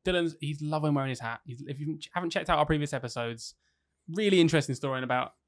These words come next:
Speaker 2: about
Speaker 1: It's got a massive head.
Speaker 2: <laughs>
Speaker 1: And it's, it's hard to find hats. My whole childhood, right, has been me, my mum moaning at me, going,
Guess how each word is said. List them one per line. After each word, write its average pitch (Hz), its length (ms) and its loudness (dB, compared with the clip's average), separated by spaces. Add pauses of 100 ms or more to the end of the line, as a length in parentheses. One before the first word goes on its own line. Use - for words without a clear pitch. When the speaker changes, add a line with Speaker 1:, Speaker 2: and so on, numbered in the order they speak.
(160)
Speaker 2:
about 135 180 -4
Speaker 1:
It's - 100 -8
got 226 100 -6
a 226 40 -2
massive 220 440 -2
head. 214 320 -6
Speaker 2:
<laughs> 165 80 -10
Speaker 1:
And 147 100 -2
it's, - 300 2
it's 226 140 2
hard 359 300 4
to 392 80 4
find 208 400 -2
hats. 202 320 0 (220)
My 214 140 8
whole 233 260 6
childhood, 226 520 4
right, 120 260 0
has 156 100 0
been 165 240 0
me, 135 280 -2
my 147 240 2
mum 156 320 4
moaning 127 320 2
at 92 80 -10
me, 107 100 -12
going, 110 180 -8